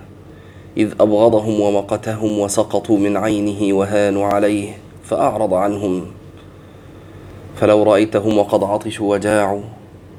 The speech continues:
فنادوا من أهل الجنة الأقرباء فقالوا جميعا: "يا أهل الجنة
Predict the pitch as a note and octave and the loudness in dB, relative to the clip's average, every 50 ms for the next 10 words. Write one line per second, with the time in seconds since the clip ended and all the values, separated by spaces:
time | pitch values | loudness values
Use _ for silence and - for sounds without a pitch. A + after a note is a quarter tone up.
0 | - - - - - - - - - - G#2 G2+ G#2+ A2 A2 G#2 A2 G#2+ G#2+ A2 | -20 -20 -20 -20 -20 -20 -20 -20 -6 -2 2 4 4 4 6 6 6 4 4 4
1 | G2 F2+ G#2 G2+ G#2 G#2+ G#2 G2+ G#2+ A2 A2+ A2 G#2+ G#2 G#2 - A2+ G#2 G2+ F#2+ | 2 0 -2 0 0 0 0 2 2 4 4 4 4 2 0 -2 -2 -4 -4 -2
2 | - - A#2 - - - G#2+ G#2 G2+ G#2 G2 G#2+ A2+ A2+ A2 D2 F#2 G2 - A2 | -2 -2 -2 -2 -4 -6 -6 -4 -2 -2 0 2 2 2 2 0 -2 -2 -2 -4
3 | F#2+ - - A2+ A2 G#2+ G#2+ G#2+ G#2+ G#2 G#2 G#2 A2 A2+ A2+ A2 G2 A2 A2 A2 | -2 2 2 4 4 4 4 4 4 2 2 2 2 2 2 2 2 2 2 2
4 | A2 G#2+ G#2 F2 G#2 G2+ G#2+ G#2 G#2 G2+ A2 G#2+ A2+ A2 A2 G#2+ F#2+ G2 | 2 2 0 0 -2 0 -2 -2 0 0 2 2 4 4 2 2 0 -4